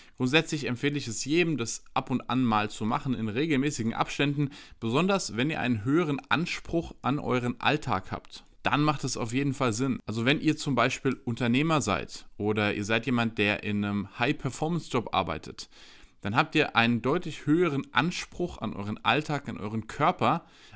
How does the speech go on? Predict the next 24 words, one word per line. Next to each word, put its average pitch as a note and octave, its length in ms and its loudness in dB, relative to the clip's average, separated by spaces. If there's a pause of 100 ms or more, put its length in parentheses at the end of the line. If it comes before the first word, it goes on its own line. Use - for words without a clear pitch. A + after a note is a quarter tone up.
als A2+ 380 2
der C3+ 100 0
Durchschnitt. - 560 -2
Das - 140 -8
heißt, - 180 2
dann B2 120 4
müsst F3 280 0
ihr C#3+ 220 0
einfach C#3+ 400 0
leistungsfähiger C3 1040 0
als A#2+ 180 -2
der D3+ 100 0
Durchschnitt C#3 460 -2
sein. E2+ 260 -4 (140)
Und G#2+ 100 -2
das D3+ 120 0
ist D3 120 -4
nämlich C3+ 320 2
auch A#2 320 -2
wichtig, D#3 420 0
wenn A2+ 140 0
es B2 140 -6
um A2+ 240 -2
die A2+ 260 -4